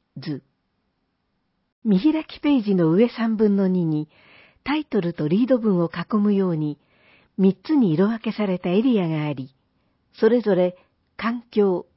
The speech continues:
社会、経済を表しています。エリアごとにエスディージーズのアイコンが示され、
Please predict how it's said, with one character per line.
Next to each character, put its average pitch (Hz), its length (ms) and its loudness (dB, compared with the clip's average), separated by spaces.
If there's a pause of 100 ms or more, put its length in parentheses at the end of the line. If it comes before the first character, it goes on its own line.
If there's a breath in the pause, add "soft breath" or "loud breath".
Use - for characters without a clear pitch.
(360)
社 277 100 -4
会、 139 360 -6 (420)
経 285 200 0
済 147 440 -6
を 160 80 -2
表 165 360 -2
し - 140 -20
て 170 80 -4
い 151 100 -2
ま 143 140 -4
す。 - 60 -14 (1300)
エ 226 80 6
リ 285 180 4
ア 311 60 0
ご 302 100 -2
と 254 140 0
に 190 260 0 (300 soft breath)
エ 202 100 2
ス - 180 -12
デ 294 60 -4
ィ 294 140 0
ー - 20 -16
ジ - 100 -2
ー 208 160 0
ズ 165 40 -6
の 165 100 0
ア 165 100 -4
イ 196 100 -4
コ 208 160 -2
ン 185 60 0
が 180 120 -4
示 185 300 -4
さ 175 120 -4
れ、 151 220 -4